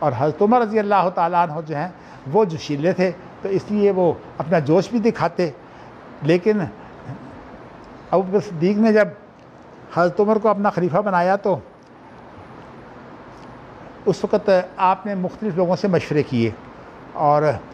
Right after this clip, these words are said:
उनमें एक अब्दुर्रहमान बिन औफ भी थे। तो अब्दुर्रहमान बिन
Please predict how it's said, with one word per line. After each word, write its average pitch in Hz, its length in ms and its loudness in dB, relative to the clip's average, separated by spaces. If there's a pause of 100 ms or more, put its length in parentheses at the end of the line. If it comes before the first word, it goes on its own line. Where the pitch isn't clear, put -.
(180)
उनमें 196 200 4
एक 202 100 2
अब्दुर्रहमान 190 480 2
बिन 196 140 -4
औफ 156 260 2
भी 143 120 -8
थे। 117 200 -6 (800)
तो - 60 2
अब्दुर्रहमान 190 540 2
बिन 190 140 -4